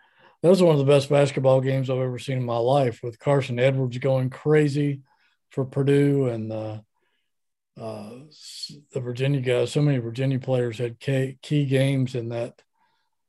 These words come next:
in that contest. But, uh, my gosh, what, uh, what an incredible thing! Uh, it, to, for the both of those things to happen right in front of you,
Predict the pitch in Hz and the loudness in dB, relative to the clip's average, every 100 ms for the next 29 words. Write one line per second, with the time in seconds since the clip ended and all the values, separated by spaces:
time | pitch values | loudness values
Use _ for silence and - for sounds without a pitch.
0 | _ _ - 120 123 120 127 - 139 139 | _ _ -12 -8 -6 -4 -6 -2 0 0
1 | 127 113 110 - 123 127 - 135 127 120 | -2 -4 -8 -4 -2 -2 2 4 4 0
2 | - _ _ _ _ _ _ 143 139 123 | -6 _ _ _ _ _ _ 0 2 2
3 | 131 120 113 143 139 135 123 117 113 107 | 0 0 -4 -4 -4 -2 -2 -4 -8 -14
4 | _ - 147 135 131 143 135 123 135 131 | _ -4 0 0 2 2 2 2 2 2
5 | 131 131 135 131 143 147 - 151 131 - | 2 2 0 -2 -4 -6 -6 -4 -6 -8
6 | - 147 160 180 208 202 160 175 156 180 | -2 2 6 8 6 6 8 8 8 4
7 | 175 151 139 143 135 131 139 131 127 143 | 4 4 2 2 0 0 0 -2 -4 -4
8 | 139 117 113 117 | -2 -4 -6 -10